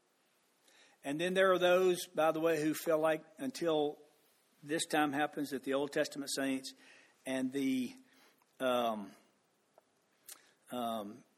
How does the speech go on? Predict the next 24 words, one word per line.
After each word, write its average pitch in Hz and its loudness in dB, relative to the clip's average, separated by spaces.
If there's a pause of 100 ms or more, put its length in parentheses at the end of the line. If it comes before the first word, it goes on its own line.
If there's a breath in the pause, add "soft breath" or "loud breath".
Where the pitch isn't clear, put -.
the, 143 -6
the 123 -2
martyred, 131 2 (760 soft breath)
um, 110 -8 (200)
Revelation 135 0
saints 127 -4
will 123 -6
be 120 -2 (260)
resurrected 123 -2
at 110 -6
that 123 -8
time. 113 -10
So 131 -10
I, 139 -8
who 170 -2
knows? 110 -2
You 127 -8
know, 110 -10
who 131 -4
knows? 104 -8 (340 loud breath)
Now, 180 2 (320)
you 180 -2
know 214 2
what? 214 6